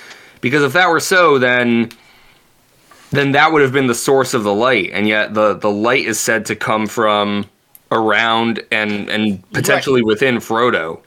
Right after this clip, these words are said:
Speaker 2: I don't think the hand was creating the light. I think the hand was connected to what was creating the light. I think the, the light was, like, the magic,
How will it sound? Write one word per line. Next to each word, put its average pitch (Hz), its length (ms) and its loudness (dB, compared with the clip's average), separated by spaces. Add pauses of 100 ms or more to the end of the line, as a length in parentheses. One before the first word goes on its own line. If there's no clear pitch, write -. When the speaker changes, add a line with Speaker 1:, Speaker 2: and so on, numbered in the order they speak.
(160)
Speaker 2:
I 156 80 -2
don't 196 240 -4
think 190 240 -6
the 165 120 -4
hand 156 380 -6
was 135 160 -2
creating 123 480 -4
the 107 100 -8
light. 120 340 -2
I 127 60 -6
think 139 220 -8
the 127 60 -6
hand 131 260 -6
was 113 120 -8
connected 127 560 -8
to 123 100 -8
what 107 100 -8
was - 100 -14
creating 110 260 -4
the 107 80 -10
light. - 180 -12
I 135 60 0
think 139 200 -6
the, 123 320 -4
the 139 80 -2
light 139 320 0
was, 139 140 -6
like, 131 200 -2
the 127 80 -4
magic, 127 580 -4